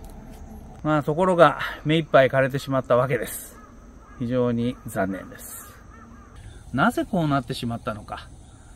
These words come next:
一言で言えば冠水設備の故障です。もう本当に悲しいです。丸一日水が止まっていました。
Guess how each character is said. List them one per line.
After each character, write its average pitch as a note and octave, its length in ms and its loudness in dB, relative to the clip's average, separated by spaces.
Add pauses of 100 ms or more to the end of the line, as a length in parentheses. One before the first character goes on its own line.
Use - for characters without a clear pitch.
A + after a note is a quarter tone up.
(100)
一 A#3+ 220 -6
言 G3 260 -2
で F3 120 -2
言 F3 100 2
え - 20 0
ば F3 240 0
冠 D#3 300 -2
水 D3+ 160 -4
設 C#3+ 280 -6
備 B2+ 140 -2
の F3+ 220 -4 (240)
故 C3+ 160 -10
障 C#3 300 -2
で - 100 -6
す。 - 480 -12 (1120)
も C#3+ 400 -2
う C#3+ 40 0
本 C#3+ 400 -4
当 C#3+ 120 -4
に C#3 120 -2
悲 C#3+ 280 -4
し C3+ 180 -6
い A#2 40 -4
で A#2 120 -6
す。 - 320 -18 (400)
丸 F#3 320 4
一 G#3 220 -2
日 F#3+ 240 -2
水 E3 260 -2
が D#3+ 140 0
止 D#3 100 -4
ま D3+ 120 0
っ D3 60 -4
て - 240 -10
い C#3 160 -2
ま B2+ 140 -2
し - 140 -10
た。 - 160 0